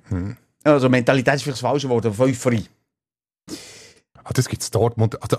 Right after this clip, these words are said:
Speaker 1: bist du
Speaker 2: Ey,
Speaker 1: wirklich
Speaker 2: ey.
Speaker 1: fast in jedem Bundesliga-Stadion
Speaker 2: Ja,
Speaker 1: gewesen?
Speaker 2: können wir jetzt nicht drüber reden, aber sagen wir noch
Speaker 1: Ah,
Speaker 2: schnell.
Speaker 1: krass.
Speaker 2: Jedenfalls, also, ich hab's so geil gefunden, weil das die, ähm, da reden wir nicht von, äh, hundert oder achtzigtausend, wo, wo ein Liebling anhatten und einen Schal in München,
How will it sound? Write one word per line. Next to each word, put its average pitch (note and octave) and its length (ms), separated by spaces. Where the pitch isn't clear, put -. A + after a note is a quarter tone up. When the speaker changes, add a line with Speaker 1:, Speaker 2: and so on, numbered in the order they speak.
Speaker 1:
bist D3+ 160
du - 40
Speaker 2:
Ey, C#3+ 60
Speaker 1:
wirklich - 200
Speaker 2:
ey. G#3 60
Speaker 1:
fast G#3+ 120
in G3 80
jedem G3 280
Bundesliga-Stadion C4+ 1040
Speaker 2:
Ja, D#4 160
Speaker 1:
gewesen? C3 180
Speaker 2:
können F#3 140
wir A3 60
jetzt G3 80
nicht G3+ 160
drüber G3+ 140
reden, F#3 160
aber D#3+ 120
sagen G3 140
wir G3 40
noch F#3 80
Speaker 1:
Ah, F3 80
Speaker 2:
schnell. C#3 160
Speaker 1:
krass. F#3+ 240
Speaker 2:
Jedenfalls, A3 360
also, F#3+ 260
ich G#3 100
hab's G3 140
so A3 140
geil G#3 240
gefunden, G#3+ 400
weil G3 80
das - 200
die, F#3+ 320
ähm, D#3+ 440
da F#3 80
reden F3 180
wir F3+ 60
nicht G3+ 140
von, G3 220
äh, D#3 120
hundert F#3 420
oder E3 300
achtzigtausend, F3 800
wo, D#3 320
wo D#3+ 320
ein C3+ 140
Liebling D#3+ 300
anhatten D#3 400
und D3 280
einen D3+ 40
Schal G2+ 420
in B2 160
München, A2+ 340